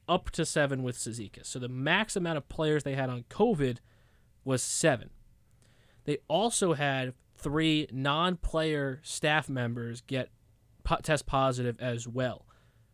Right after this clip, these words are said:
The only thing we know about those is it's not Lou Lamoriello. We don't know anything else about those positives at this moment. Flashback, like,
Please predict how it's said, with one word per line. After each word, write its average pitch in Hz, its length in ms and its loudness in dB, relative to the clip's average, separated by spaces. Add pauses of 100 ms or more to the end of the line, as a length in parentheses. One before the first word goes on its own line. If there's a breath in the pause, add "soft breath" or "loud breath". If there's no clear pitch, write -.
(180)
The 127 100 -2
only 160 220 6
thing 160 160 2
we 147 100 2
know 139 120 4
about 131 220 2
those 123 280 0
is 123 180 -4
it's 120 180 -4
not 127 300 2
Lou 131 140 2
Lamoriello. 117 640 -4 (220)
We 127 120 -6
don't 123 120 -2
know 123 120 -2
anything 127 300 0
else 120 160 -2
about 120 180 -8
those 117 120 -8
positives 113 520 -10
at 95 80 -16
this - 160 -16
moment. 73 260 -16 (720)
Flashback, 175 760 2
like, 139 360 -4